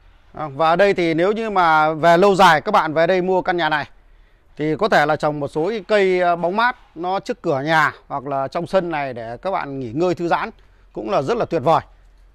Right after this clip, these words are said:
Gia chủ có lẽ là cũng người là một cái người mà khá là, là thích nghệ thuật, cho nên là cũng, ờ, trồng một số cái là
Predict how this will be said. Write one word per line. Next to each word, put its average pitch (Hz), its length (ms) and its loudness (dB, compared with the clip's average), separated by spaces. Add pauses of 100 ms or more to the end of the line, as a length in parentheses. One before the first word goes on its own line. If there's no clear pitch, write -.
(220)
Gia 170 180 -2
chủ 127 320 -4
có 175 120 -2
lẽ 196 220 -4
là 185 160 0
cũng 196 260 -10
người 170 200 0
là 147 120 -2
một 143 220 -10
cái 185 100 -10
người 156 300 -4
mà 135 200 -8
khá 151 260 -4
là, 151 340 -4
là 127 500 -8 (200)
thích - 180 -8
nghệ 196 160 -2
thuật, 165 180 -2 (160)
cho 165 140 -14
nên 165 160 -8
là 147 140 -6
cũng, 165 300 -12
ờ, 165 240 -10 (340)
trồng 143 220 -8
một 127 80 -10
số 143 300 -12
cái 196 100 -12
là 180 120 -10